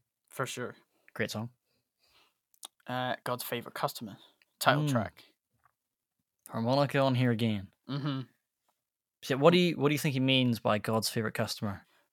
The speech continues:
Speaker 1: I really, really don't know. Um,
Speaker 2: Ooh.
Speaker 1: is it, it's like, possibly he s-, drifting, speaking on how he drifted away from religion, or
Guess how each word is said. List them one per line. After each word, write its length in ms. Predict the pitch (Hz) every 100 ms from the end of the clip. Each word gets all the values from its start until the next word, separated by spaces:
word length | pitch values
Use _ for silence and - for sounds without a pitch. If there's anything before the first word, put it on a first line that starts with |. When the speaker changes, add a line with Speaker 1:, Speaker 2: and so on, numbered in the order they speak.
| -
Speaker 1:
I 400 | 151 165 170 160
really, 520 | 135 127 147 160 143
really 240 | 135 139 127
don't 220 | 135 113
know. 280 | 131 123 117 - - _ _ _ _ _ _ _ -
Um, 520 | 127 131 131 131 127
Speaker 2:
Ooh. 40 | - - _ _ _ _ _ _ _ _ _ _ _ _ _ _ -
Speaker 1:
is 200 | 147 147
it, 160 | 147 - _ - - - _ _ _ _ _ _ _ _
it's 100 | -
like, 240 | 143 135 - _ _ _ _ _ - - _ _ _ -
possibly 480 | 151 151 147 151
he 220 | 143 151 - _ _ _ _ -
s-, 180 | - - 143 135
drifting, 580 | - 151 - 156 147 _ _
speaking 460 | - - 160 156 160
on 120 | 156
how 200 | 147 147
he 80 | 147
drifted 440 | 127 156 151 - 151
away 340 | 147 156 185
from 340 | - 185 175
religion, 640 | 170 175 180 185 180 175 -
or 420 | 127 131 127 -